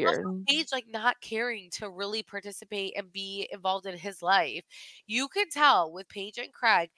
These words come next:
Speaker 1: Paige is very much going to be that girl where it's more so about her family, her life, her parents. You know, if they bring kids, like, it's all, it's always gonna be about her. I j-, I just feel that with them.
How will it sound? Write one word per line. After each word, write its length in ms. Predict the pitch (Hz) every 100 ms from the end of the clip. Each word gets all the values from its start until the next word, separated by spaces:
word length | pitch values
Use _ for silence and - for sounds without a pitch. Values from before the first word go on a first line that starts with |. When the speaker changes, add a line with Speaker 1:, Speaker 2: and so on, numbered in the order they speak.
| - _ _
Speaker 1:
Paige 460 | - 233 233 247 254
is 180 | 285 233
very 280 | 226 226
much 340 | 226 208 214 -
going 280 | 208 208 202
to 140 | 214
be 200 | 180 190
that 220 | 185 165
girl 280 | 180 180 196
where 220 | 196 180
it's 220 | 180 - 202
more 300 | 190 208 208
so 380 | - 196 190 185
about 360 | 185 185 175 - - -
her 200 | - 359
family, 600 | - 233 202 185 180 175
her 260 | 165 285 294
life, 340 | 208 175 175 -
her 100 | 269
parents. 800 | 226 202 185 175 175 185 - - _ - _ _
You 100 | 214
know, 240 | 220 233 233
if 120 | 214
they 180 | 220 226
bring 300 | 185 226 233
kids, 580 | - 254 240 190 165 -
like, 160 | 185
it's 120 | 185 _ 190
all, 220 | 190 190
it's 140 | 196
always 260 | - 202 202
gonna 160 | 202 190
be 120 | 190
about 280 | 180 175 - _ _ -
her. 420 | 185 180 185 247 294
I 120 | 185 202
j-, 80 | -
I 160 | 185 226
just 240 | 294 - -
feel 200 | 208 220
that 240 | 175 -
with 160 | 160 151
them. 160 | 139